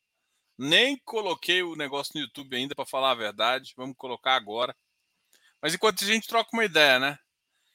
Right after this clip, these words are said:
Eu coloquei algumas coisas que tão cham-, tavam chamando a atenção nossas, né?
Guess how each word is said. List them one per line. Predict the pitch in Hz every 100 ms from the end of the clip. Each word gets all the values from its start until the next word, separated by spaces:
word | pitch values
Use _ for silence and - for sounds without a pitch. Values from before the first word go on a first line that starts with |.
| _ -
Eu | 185
coloquei | 311 269 - 214 196
algumas | 165 175 170 156
coisas | - 165 156
que | -
tão | 143 185
cham-, | 185 180 147 127
tavam | 156 170 170
chamando | 147 143 143
a | 135
atenção | 131 123 - 131
nossas, | 120 131 - 117 113
né? | 113 123